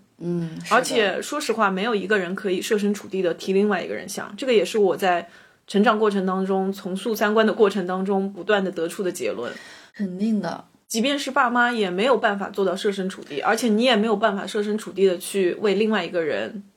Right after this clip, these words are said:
Speaker 2: 真的去为他着想，哪怕是一个比较长的时间，或者是一个特定的人，我觉得是比较少有的，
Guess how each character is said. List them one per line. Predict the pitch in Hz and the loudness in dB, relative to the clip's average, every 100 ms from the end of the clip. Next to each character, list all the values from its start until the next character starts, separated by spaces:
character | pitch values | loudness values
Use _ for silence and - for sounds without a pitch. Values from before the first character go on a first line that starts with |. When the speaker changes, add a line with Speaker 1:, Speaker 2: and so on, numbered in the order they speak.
| - | 0
Speaker 2:
真 | 240 | 2
的 | 285 226 | 4 2
去 | 190 - | 2 2
为 | 185 180 | 4 4
他 | 180 | 2
着 | 165 | -4
想， | 165 180 175 | -6 -8 -2
哪 | 185 | 0
怕 | 226 247 | 0 -2
是 | 247 226 220 | -2 -6 -2
一 | 208 | 2
个 | 233 226 | 2 2
比 | 220 | 0
较 | 196 202 | 0 0
长 | - 180 | 0 0
的 | 233 | 2
时 | 339 - | 2 0
间， | 170 180 180 | -2 -2 -2
或 | 202 202 | 0 0
者 | 165 | -2
是 | - 185 175 92 - | -2 -2 -2 -2 -8
一 | - | -2
个 | 208 214 | 2 4
特 | 208 - 311 | 2 2 0
定 | 220 208 | 2 2
的 | 175 | 2
人， | 156 147 151 | 0 -4 -2
我 | 170 | 0
觉 | 175 160 | 0 0
得 | 160 | 0
是 | 185 - 185 170 - _ | 0 0 -2 -4 -8 _
比 | 175 | -4
较 | 170 190 | 0 0
少 | 185 151 165 | 0 -2 -2
有 | 160 | -2
的， | - | -6